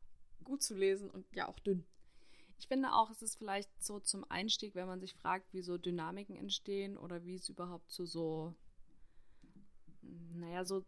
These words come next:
Speaker 2: zur Veränderung von einer Revolution zu einer Diktatur
Speaker 1: Mhm.
Speaker 2: führt, finde ich, das ist ein guter Einstieg, um einfach mal wie in so einem Planspiel zu simulieren,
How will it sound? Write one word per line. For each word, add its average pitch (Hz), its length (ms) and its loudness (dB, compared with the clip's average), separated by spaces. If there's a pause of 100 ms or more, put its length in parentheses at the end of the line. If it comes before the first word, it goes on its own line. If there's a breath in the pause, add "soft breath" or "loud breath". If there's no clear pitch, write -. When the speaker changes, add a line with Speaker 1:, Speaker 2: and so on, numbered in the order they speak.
(140)
Speaker 2:
zur 208 200 -2
Veränderung 196 640 8
von 190 200 2
einer 180 120 2
Revolution 185 580 4
zu 202 160 2
einer 185 160 2
Diktatur 233 600 8
Speaker 1:
Mhm. 254 120 2
Speaker 2:
führt, 160 340 -4
finde 220 240 4
ich, 226 80 -6
das - 180 -8
ist 185 160 -2
ein 185 100 -4
guter 254 360 6
Einstieg, 208 680 4 (100)
um 208 260 0
einfach 226 480 10
mal 208 240 4
wie 208 60 0
in 208 140 6
so 214 100 0
einem 208 120 2
Planspiel 247 1000 10 (240 loud breath)
zu - 160 2
simulieren, 220 840 6